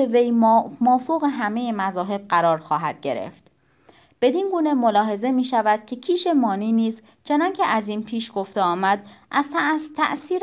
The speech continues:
ادیان پیشین در امان نمانده است. ولیکن روش صوفی-، صوفیانه‌ای که ضمن کیش مانی ارائه می‌شود، ابتکاری و به اختصاص زادهٔ اندیشه‌های خود اوست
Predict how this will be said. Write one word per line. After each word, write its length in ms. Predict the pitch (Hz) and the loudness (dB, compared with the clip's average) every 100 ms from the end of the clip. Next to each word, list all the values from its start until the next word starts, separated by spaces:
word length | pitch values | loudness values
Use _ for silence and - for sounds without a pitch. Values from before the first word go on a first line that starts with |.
| 349 | 2
ادیان 480 | 247 208 240 247 | 0 2 0 0
پیشین 400 | 254 220 208 233 | -4 -6 -4 0
در 180 | 220 196 - | 2 2 2
امان 360 | 185 202 214 | -2 -2 0
نمانده 380 | 202 180 151 147 | 0 0 -2 0
است. 360 | 127 120 - - _ _ _ - | 0 0 -6 -12 _ _ _ 0
ولیکن 500 | 208 214 240 220 214 | 0 2 0 0 4
روش 400 | 226 285 311 330 | 4 2 -4 -8
صوفی-، 640 | - 254 262 240 233 - | -6 -6 -4 -4 -4 -8
صوفیانه‌ای 840 | - 262 247 262 240 240 302 320 | -8 -6 -4 0 0 2 0 0
که 160 | 285 262 | 0 -2
ضمن 380 | 220 285 311 285 | 0 0 2 0
کیش 280 | 285 269 277 | -2 -4 -2
مانی 520 | 240 214 196 254 247 | 0 0 0 0 0
ارائه 260 | 208 190 | 0 -2
می‌شود، 560 | 185 180 - 180 190 196 - - - | -2 -8 -2 2 4 2 -2 -20 -6
ابتکاری 680 | 254 254 285 277 269 285 311 | -6 -4 -6 0 0 0 0
و 140 | 247 | 0
به 180 | 226 226 | 0 -6
اختصاص 580 | 240 240 240 285 294 262 | -6 -6 -2 0 0 -2
زادهٔ 440 | 220 214 226 247 | 0 0 2 0
اندیشه‌های 680 | 165 196 190 - 202 208 208 | 0 -4 -6 -8 -4 -2 -2
خود 280 | 208 185 156 | -2 -6 -4
اوست 380 | 139 143 - | -6 -8 -12